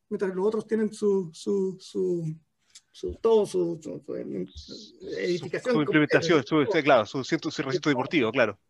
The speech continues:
Speaker 1: Exacto, y incluso acá yo vivo cerca de American University,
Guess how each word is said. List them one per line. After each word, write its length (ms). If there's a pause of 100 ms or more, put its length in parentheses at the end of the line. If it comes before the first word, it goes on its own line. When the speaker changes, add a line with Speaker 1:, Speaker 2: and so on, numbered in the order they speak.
(520)
Speaker 1:
Exacto, 600
y 340
incluso 460
acá 340
yo 140
vivo 220
cerca 320
de 60
American 300
University, 760